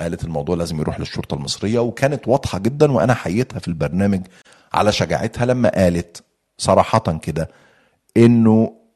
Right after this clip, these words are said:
الأمراء لما بيتجوزوا فنانات في مصر، وده حصل قبل كده مع عزيزة جلال،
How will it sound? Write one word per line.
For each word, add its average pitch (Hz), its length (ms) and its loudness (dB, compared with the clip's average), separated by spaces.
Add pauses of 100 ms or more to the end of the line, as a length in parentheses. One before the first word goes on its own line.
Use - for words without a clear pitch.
(180)
الأمراء 95 840 6
لما 104 220 0
بيتجوزوا 82 500 -2
فنانات 80 500 -4
في - 140 -10
مصر، 82 360 -2
وده 80 160 -2
حصل 107 360 -2
قبل 80 160 -6
كده 82 220 -4
مع 78 220 -2
عزيزة 76 280 -8
جلال، 82 380 -6